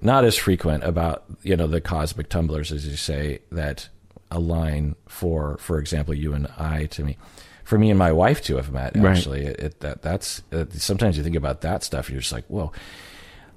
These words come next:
Speaker 1: Um, but I think what Michelle is also talking about is this feeling of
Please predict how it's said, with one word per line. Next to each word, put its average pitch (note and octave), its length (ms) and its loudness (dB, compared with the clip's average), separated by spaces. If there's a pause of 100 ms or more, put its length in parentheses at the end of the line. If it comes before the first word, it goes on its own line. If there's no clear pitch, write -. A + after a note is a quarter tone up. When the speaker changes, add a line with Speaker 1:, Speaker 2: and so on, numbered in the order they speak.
(140)
Speaker 1:
Um, G#2 460 6 (1300)
but A#2+ 160 8
I A#2+ 80 6
think F#3+ 180 2
what E3+ 140 4
Michelle A#2 340 6
is G#2+ 80 4
also A2 320 4
talking E2 420 0
about D2+ 360 0 (100)
is D#2+ 500 0 (920)
this G2 480 4 (140)
feeling A2+ 480 4
of E2+ 560 4